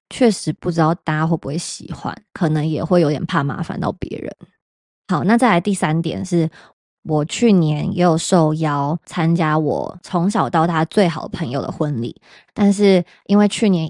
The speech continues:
疫情的关系，如果我要回台湾再回中国的话，需要经历两次隔离，所以那一次就必须错过他的婚礼。然后这件事我一直放在心里很久，觉得很遗憾，所以今年可以有机会参加到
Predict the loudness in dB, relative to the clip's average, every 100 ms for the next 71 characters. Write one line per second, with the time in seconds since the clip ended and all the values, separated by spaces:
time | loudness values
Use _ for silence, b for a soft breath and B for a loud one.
0 | -4 -4 -4 -6 -4 -2 -2 -2 0 2
1 | 2 0 0 0 0 0 2 2 2 2
2 | 2 0 -2 -2 -2 -2 -2 -6 -2 -2
3 | B B -2 2 2 2 2 2 0 -8
4 | -8 -6 -6 -8 -12 -12 -12 -16 _ -2
5 | 4 6 6 4 2 -2 -2 -2 2 0
6 | 0 0 0 0 -2 -4 -2 -4 -2 -2
7 | -2 -4 -8 -8 -4 -4 -4 -10 b b
8 | b _ -2 0 2 4 2 2 0 0
9 | 0 0 0 0 b 2 4 4 2 2
10 | 0 -2 -2 0 -2 0 0 2 0 -2
11 | -6 -6 -4 -4 -6 -10 _ _ _ 2
12 | 2 4 4 4 4 0 -2 0 2 0
13 | -6 -6 -2 0 0 -2 -10 -4 0 2
14 | 2 2 2 2 0